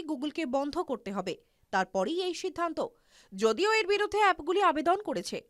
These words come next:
এর প্রেক্ষিতে মন্ত্রী জানিয়েছেন যে এই বিরোধ মেটাতে Google-এর প্রতিনিধি ও প্লে স্টোর থেকে সরিয়ে নেওয়া অ্যাপগুলির সঙ্গে যুক্ত স্টার্টআপগুলিকে একসঙ্গে বসে একটি সমাধান সূত্র বের করতে হবে।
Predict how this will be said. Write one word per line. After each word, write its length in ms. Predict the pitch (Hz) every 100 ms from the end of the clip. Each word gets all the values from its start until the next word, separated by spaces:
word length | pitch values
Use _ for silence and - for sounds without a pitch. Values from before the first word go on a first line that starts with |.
| _ -
এর 140 | 214
প্রেক্ষিতে 460 | 214 220 220 370 370
মন্ত্রী 320 | 302 285 320
জানিয়েছেন 600 | 294 294 339 392 349 277 - - -
যে 120 | 240 -
এই 240 | 277 370
বিরোধ 340 | 392 381 359 330
মেটাতে 440 | 285 269 294 359
Google-এর 420 | 320 277 277 294
প্রতিনিধি 540 | 254 254 285 277 277 392
ও 60 | 359
প্লে 300 | - 294 370
স্টোর 220 | 392 370
থেকে 280 | 339 330 330
সরিয়ে 360 | - 277 302
নেওয়া 220 | 294 294 302 -
অ্যাপগুলির 460 | 240 247 294 359
সঙ্গে 340 | 359 349 320 320
যুক্ত 300 | 247 294 359 214 - _ _
স্টার্টআপগুলিকে 840 | - 254 277 427 359 381 359 285 269 - _ -
একসঙ্গে 680 | 294 339 - 370 320 311 277
বসে 320 | 254 - 370
একটি 240 | 359 330
সমাধান 520 | 311 285 269 320 349
সূত্র 480 | 330 349 349 - 220 - _ -
বের 220 | 202 311
করতে 280 | 311 220 -
হবে। 220 | 190 190